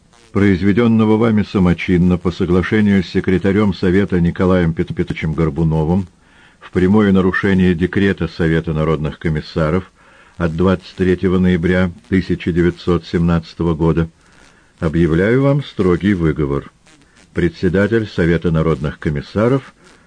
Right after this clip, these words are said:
Владимир Ульянов-Ленин. Сталин был похож на Ленина, но его фанатизм распространялся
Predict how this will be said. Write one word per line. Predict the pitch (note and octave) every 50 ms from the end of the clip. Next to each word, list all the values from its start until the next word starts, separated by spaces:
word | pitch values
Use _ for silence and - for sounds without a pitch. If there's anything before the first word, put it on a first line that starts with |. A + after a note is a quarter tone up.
| _ _ -
Владимир | E2+ D#2 D#2+ E2 E2 D#2 F#2 G#2+ A2 A2+ A2+ G#2+ -
Ульянов-Ленин. | G2 F#2 F2+ D#2+ D2+ D#2+ E2+ E2+ E2+ D#2+ - - - - D#2 D2 D2 C#2 B1+ B1+ A#1+ A1 - _ _ _ _ _ _ _ _ _ _ _ _ D#2+ _ _ _ _ F2 F2+ _ _ _ _ _ _ _ _ _ _ _ _ _ - _ _ _ _ -
Сталин | - - - D3 C#3+ C3+ C3+ B2+
был | A#2 B2 B2 A#2
похож | B2 A#2+ A2+ - D#3+ D3+ - -
на | - F2 E2
Ленина, | D2+ D2+ C#2 C#2+ C#2 C2+ C2 C2 C2+ - - -
но | - E2+ F#2 F#2
его | F#2 F#2+ F#2+ G2 F#2+
фанатизм | - - G2+ F#2 F#2+ F2+ - A#2+ B2 G#2 G2 F2 D#2+ D#2 -
распространялся | F2 F2+ F#2 E2+ - - - F2 E2+ - - - F2 F2+ F2+ G2+ G2+ G2 F2+ - - F#2+ F2+ F2+ F2+ F2 D#2+